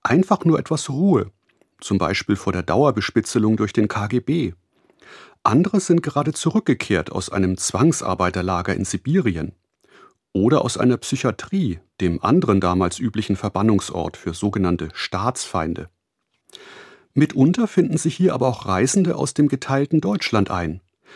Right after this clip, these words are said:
Literaturgeschichte wird geschrieben, als in Mischkas Küche der Literaturnobelpreisträger Heinrich Böll den Germanisten Lew Kopelew kennenlernt und den Gulag-Überlebenden Alexander Solschenizyn.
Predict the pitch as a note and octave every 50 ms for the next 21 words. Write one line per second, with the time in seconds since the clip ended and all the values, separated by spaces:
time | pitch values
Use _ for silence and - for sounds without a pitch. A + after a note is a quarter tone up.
0 | - - - _ _ - C3 C3+ - - C3+ B2+ - - - A#3 A#3 E3 B2 -
1 | - A2 - - A2 F#2+ G2+ F#2+ - G#2+ G2 - - - G#2+ G2+ G2 G2 - -
2 | F#2 F#2+ - - - G#2 F#2+ F#2+ A#2 E3 F#3+ - - - G#2 F#2 - - - -
3 | F3+ D3+ - D3 B2 - G#2 G2 F#2 G2 - - G2+ F#2 - - - D3+ E3 E3
4 | B2+ - - - D2+ B2 - - - - B2 B2+ - - - - - A#2+ A#2+ -
5 | A#2 G2+ - - F#2+ G#2+ A2+ - F#2 - - - - - F2 G2 F2 F2+ F2 -
6 | - - - - - - - B2+ C3 B2 - A#2 A#2+ B2+ B2+ A2 A2+ D3 F3+ -
7 | - - - D3 C#3+ C3 A2+ C3 D#3 - - - - - A3 - G#3+ D#3 G#2 F#2+
8 | F#2 - - - - F2+ F2+ F2 E2+ E2+ D#2+ C#2+ - - - _ _ _ _ _
9 | _ _ - - - - _ _ - - D3+ G3 A3 - - C#3 A#2 G#2+ - _
10 | - D#3 G3 G#3+ G3+ D#3+ - - C#3+ B2+ D3 C3+ C3+ C#3 C3+ C#3 C3+ C3 C3 C3
11 | - - - G#2 G#2+ G#2+ - - - - G2+ C3 E3+ F3 F3 D3+ - - C3 B2+
12 | B2+ - D3+ D#3 G3+ - - - - F2+ - -